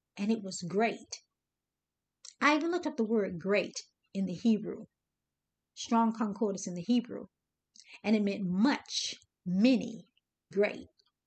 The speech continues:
So there were, the outcry against Sodom and Gomorrah were many. And it said, "Because the, because the sin is very great,"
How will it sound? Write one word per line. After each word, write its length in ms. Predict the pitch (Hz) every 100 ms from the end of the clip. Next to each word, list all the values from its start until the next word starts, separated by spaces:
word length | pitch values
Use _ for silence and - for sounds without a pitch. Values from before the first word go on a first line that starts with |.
| _ _ _ _ _ -
So 320 | - 208 202 -
there 280 | 180 196 285
were, 300 | 262 185 170 - _ _ _ _ _ _ _ _ _ _ _ _ _ _ _ _ _ _ _ _
the 160 | - 202 -
outcry 460 | 294 294 - 208
against 340 | 202 202 202 -
Sodom 240 | 214 196
and 140 | 190
Gomorrah 480 | 180 180 220 220 156 -
were 140 | 190 190
many. 480 | 185 220 202 240 - _ _ _ _ _ _ _ _ _ _ _ _ _ _ -
And 140 | 202
it 60 | 202
said, 260 | - 208
"Because 520 | 208 214 - 277 302 320
the, 360 | 226 - -
because 440 | 202 220 - 262 254
the 100 | 214
sin 240 | - 269
is 120 | 220 185
very 280 | 202 185
great," 380 | 175 196 220 202